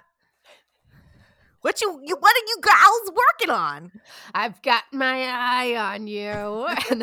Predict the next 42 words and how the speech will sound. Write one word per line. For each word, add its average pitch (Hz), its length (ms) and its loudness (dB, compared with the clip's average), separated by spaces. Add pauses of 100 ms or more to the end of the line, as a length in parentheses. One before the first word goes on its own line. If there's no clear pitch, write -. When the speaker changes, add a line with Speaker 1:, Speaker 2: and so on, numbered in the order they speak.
Speaker 2:
then 285 220 -2
we'd 285 280 -4
laugh 294 720 0
and 302 180 -14
be 269 140 -16
so 190 260 -14
funny. 175 460 -20 (480)
Speaker 1:
It's - 220 -14
Speaker 2:
Yeah, 269 140 0
I 277 80 0
relate, 294 320 -2
I 240 160 -4
Speaker 1:
interesting. 247 60 -6
Speaker 2:
hard 214 240 -4
relate 160 300 -16
to 185 80 -20
Mikey, 180 520 -20 (180)
Speaker 1:
I 175 40 -18
like 165 160 -14
Speaker 2:
you 190 120 -18
know? 185 80 -14
Speaker 1:
Mikey. 175 200 -18 (260)
It's - 180 -14
funny, 220 300 -8
when 202 80 -8
I 196 100 -6
was 202 140 -10
thinking 196 320 -16
of 170 160 -14
this, 165 460 -14 (100)
what 180 180 -12
this 165 160 -14
answer 160 300 -16
would 151 140 -12
be, 135 220 -14
what 147 260 -14
direction 151 400 -12
we 143 80 -18
would 131 60 -20
go, - 140 -14
because - 320 -20
I 196 600 -2